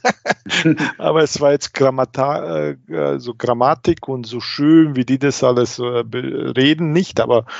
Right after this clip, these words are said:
äh, also, keine Ahnung, bei mir hat's geklappt alles, also,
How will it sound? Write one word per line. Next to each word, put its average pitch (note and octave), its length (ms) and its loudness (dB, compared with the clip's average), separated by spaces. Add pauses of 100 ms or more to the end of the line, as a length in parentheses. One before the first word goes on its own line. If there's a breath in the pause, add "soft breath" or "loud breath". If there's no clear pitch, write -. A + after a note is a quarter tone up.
(600 loud breath)
äh, C#3 180 0 (1120 loud breath)
also, A#2 460 0 (440)
keine B2 180 2
Ahnung, E3 180 0
bei B2 100 -2
mir C3+ 120 2
hat's C#3 100 -4
geklappt E3+ 420 0
alles, G#2+ 260 -2
also, A#2 420 -10